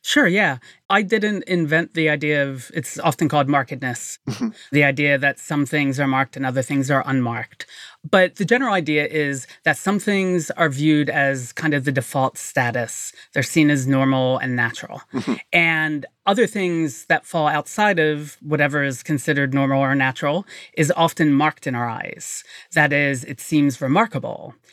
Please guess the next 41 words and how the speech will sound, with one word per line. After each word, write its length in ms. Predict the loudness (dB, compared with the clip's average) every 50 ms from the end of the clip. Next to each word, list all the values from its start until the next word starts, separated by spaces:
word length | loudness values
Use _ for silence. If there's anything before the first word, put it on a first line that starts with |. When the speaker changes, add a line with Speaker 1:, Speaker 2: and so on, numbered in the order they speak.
| _ _
Speaker 1:
Often 380 | 2 2 2 4 4 4 4 4
we'll 200 | 4 4 2 0
question 480 | 0 -2 -2 -2 -2 -2 0 0 0 0
it 180 | 0 -2 -4
or 60 | -6
scrutinize 680 | -8 -8 -4 -2 0 0 2 0 -2 -6 -6 -8 -10 -8
it. 200 | -6 -6 -8 -8 _ _ -6
Speaker 2:
Mm-hmm. 160 | -4 -4 -4 -6 -8 -12
Speaker 1:
This 340 | -8 0 2 4 4 4 2
happens 840 | 0 0 0 0 2 0 0 0 -2 -4 -6 -8 -10 -14 -16 -18 -20 _ _ _ _ _ _
particularly 400 | 0 2 2 4 4 4 2 2 0
if 200 | -4 -6 -2 0
you're 320 | 2 2 2 2 2 0
in 200 | 0 0 -2 0
a 200 | 0 0 0 0
largely 420 | 0 0 0 0 -2 -2 -4 -2
white 220 | 0 0 0 0 -2
society 720 | -4 -4 -2 0 0 0 0 0 0 0 0 0 -2 -4 -6 -12 -20 -20 -8 _
and 400 | 0 0 2 2 0 0 -2 -2 -4
you 100 | -4 -4
happen 180 | -2 0 0 0
to 60 | 2
be 80 | 2
a 60 | 0 0
person 260 | -2 -6 -6 -6 -8
of 100 | -8 -2
color, 320 | 2 2 4 4 4 4
you 160 | 2 2 0
will 100 | 0 0
be 120 | 0 0 -2
marked 280 | -2 -2 -4 -6 -8
for 100 | -6 -4
that 200 | -4 -4 -6 -8
reason, 400 | -8 -10 -12 -12 -14 -16 -16 -18 -18 _ _ -2
right? 320 | 0 2 2 2 0 -2
Speaker 2:
Mm-hmm. 200 | -4 -2 -2 -2 -2 -4 _ 0
Speaker 1:
In 180 | 2 4 4 6
different 300 | 4 2 2 0 -4 -2
cultures 520 | -2 -4 -4 -2 -2 0 0 0 0 -2
or 40 | -6
subcultures, 840 | -4 -4 -4 -4 -4 -4 -4 -4 -2 0 0 0 0 -2 -4 -8